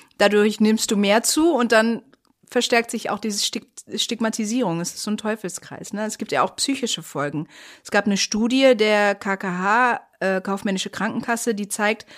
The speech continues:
dass, ähm, es einen Anstieg von, ähm, fünfzig Prozent mehr Essstörungen bei zwölf bis siebzehnjährigen seit neunzehn,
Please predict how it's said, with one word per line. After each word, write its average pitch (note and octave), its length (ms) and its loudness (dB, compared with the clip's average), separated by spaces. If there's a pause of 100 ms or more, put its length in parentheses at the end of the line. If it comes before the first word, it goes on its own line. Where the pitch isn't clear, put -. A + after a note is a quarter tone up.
(340)
dass, - 280 -4
ähm, F#3+ 580 0
es - 340 -4 (200)
einen F#3 220 -4
Anstieg C4 540 2
von, G3+ 580 -4
ähm, F#3+ 380 -2
fünfzig D4+ 440 -2
Prozent B3+ 380 0
mehr A3 320 2
Essstörungen G3+ 720 0 (100)
bei F#3 280 0
zwölf G#3 400 -2
bis F#3+ 200 -6
siebzehnjährigen D#3 960 -4
seit F3 360 -2
neunzehn, F3+ 480 -4